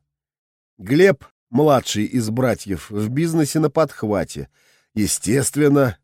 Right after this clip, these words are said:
он не отстает от старших братьев, хотя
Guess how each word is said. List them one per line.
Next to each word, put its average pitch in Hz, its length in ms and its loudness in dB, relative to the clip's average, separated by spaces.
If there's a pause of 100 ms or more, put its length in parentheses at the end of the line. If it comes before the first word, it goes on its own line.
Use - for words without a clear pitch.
(140)
он 127 280 2
не 131 60 4
отстает 131 680 0
от - 140 -4
старших 87 520 -6
братьев, 87 480 -6
хотя 113 500 -2